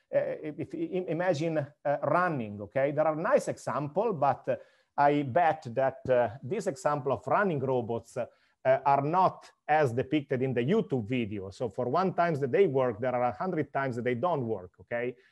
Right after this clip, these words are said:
And everything is connected to the real-time elaboration of, uh, the, all the signals and the heterogeneous signals that you receive in such complex architectures, okay? So this is what we like to do. And this has a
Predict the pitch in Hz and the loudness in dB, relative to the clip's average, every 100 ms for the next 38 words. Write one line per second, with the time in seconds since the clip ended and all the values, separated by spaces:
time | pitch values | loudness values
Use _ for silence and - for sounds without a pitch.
0 | _ _ - 151 - 233 214 - 147 135 | _ _ -6 -4 0 4 6 6 2 2
1 | 123 143 - 135 226 - - 113 127 120 | 0 -2 -4 0 0 0 -2 -4 -2 -2
2 | 123 196 175 147 151 139 127 123 151 180 | 2 2 2 0 0 -2 0 2 4 4
3 | - 120 107 104 _ _ 127 131 131 - | 2 -8 -8 -10 _ _ 2 2 2 -2
4 | 127 131 127 - 160 156 123 - 220 151 | 0 0 -2 0 0 0 -2 -2 -2 -2
5 | 117 107 123 - 120 120 120 113 117 113 | -4 -4 -8 -6 -6 -2 -2 -2 -2 0
6 | 240 156 - 120 113 110 113 - 127 117 | 0 0 -4 -6 -4 -6 -6 -4 -4 -4
7 | - 226 139 110 120 _ _ 139 135 131 | -4 0 0 0 -8 _ _ -4 -2 -4
8 | - 139 117 113 - 107 101 107 110 90 | -2 -2 -2 -4 -4 -8 -8 -10 -10 -12
9 | _ 101 104 110 - 113 110 143 127 - | _ -20 _ -16 -8 -8 -4 -2 -2 -6
10 | _ _ 208 240 214 175 165 170 160 147 | _ _ -2 2 2 2 2 0 4 4
11 | 151 - 123 113 147 247 _ _ _ 170 | 2 0 -4 -2 -4 -4 _ _ _ -4
12 | 175 214 220 - 160 147 | -2 -2 -2 -2 -2 -2